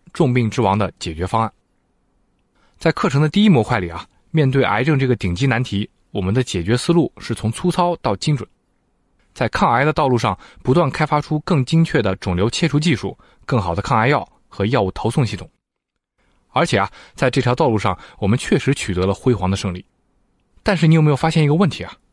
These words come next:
上一个单元从头到尾，我们对抗癌细胞的思路其实是一样的。我们把癌细胞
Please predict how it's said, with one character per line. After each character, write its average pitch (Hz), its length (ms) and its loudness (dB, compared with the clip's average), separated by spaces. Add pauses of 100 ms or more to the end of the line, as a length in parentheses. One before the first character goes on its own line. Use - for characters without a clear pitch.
(560)
上 - 300 0
一 127 60 2
个 139 80 2
单 147 140 2
元 117 220 0
从 156 180 0
头 185 100 2
到 202 140 2
尾， 98 260 -4 (280)
我 104 80 -2
们 110 180 2
对 165 140 4
抗 131 200 0
癌 104 140 2
细 143 160 -2
胞 156 140 4
的 139 80 2
思 - 180 0
路 175 240 2
其 - 220 -2
实 156 120 0
是 143 140 0
一 104 40 0
样 127 180 -2
的。 - 80 -16 (1300)
我 117 120 2
们 131 120 4
把 135 140 2
癌 110 140 2
细 156 180 2
胞 160 180 4